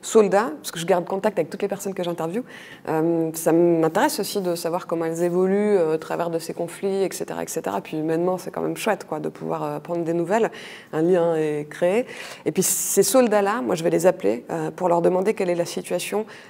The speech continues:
euh, dans la région qui m'intéresse. Euh, je prends l'exemple de Bakhmout. Moi, je savais que Bakhmout était dans une, euh, très mauvaise posture, alors que le discours ukrainien officiel, c'était de dire, euh, « On est là, on a un effort, on tient. » Et, euh, et en fait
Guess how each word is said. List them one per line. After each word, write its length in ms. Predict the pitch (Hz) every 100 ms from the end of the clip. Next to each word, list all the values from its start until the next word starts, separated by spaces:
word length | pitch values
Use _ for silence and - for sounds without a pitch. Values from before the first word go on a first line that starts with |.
| -
euh, 200 | 143 151
dans 140 | 170
la 80 | 165
région 300 | 170 175 214
qui 140 | 202 170
m'intéresse. 640 | 170 185 165 156 - - - - - - - -
Euh, 140 | 160
je 100 | -
prends 120 | 180
l'exemple 220 | 180 202
de 60 | 175
Bakhmout. 360 | 175 - 226 247
Moi, 140 | 175
je 100 | 160
savais 220 | - 170 202
que 240 | 180 165
Bakhmout 420 | 160 165 202 226 160
était 160 | 175
dans 100 | 170
une, 380 | 156 170 165 160 160 156 -
euh, 180 | 156 156 156 156 - -
très 180 | - 254
mauvaise 280 | 220 196 -
posture, 440 | 185 - 220 240
alors 200 | 175 -
que 80 | 160
le 40 |
discours 360 | 160 175 190 185
ukrainien 340 | 175 180 196
officiel, 480 | 180 170 - 196 208
c'était 240 | - 160
de 80 | 160
dire, 260 | 160 202 196
euh, « 100 | 151 147 - -
On 80 | 175
est 80 | 175
là, 100 | 190
on 80 | 170
a 40 |
un 80 | 160
effort, 340 | 160 180 196
on 80 | 175
tient. » 320 | 190 208 175 170 - - -
Et, 120 | 156 156
euh, 580 | 151 139 143 95 95 87 - - - -
et 40 | 143
en 80 |
fait 180 | 151 190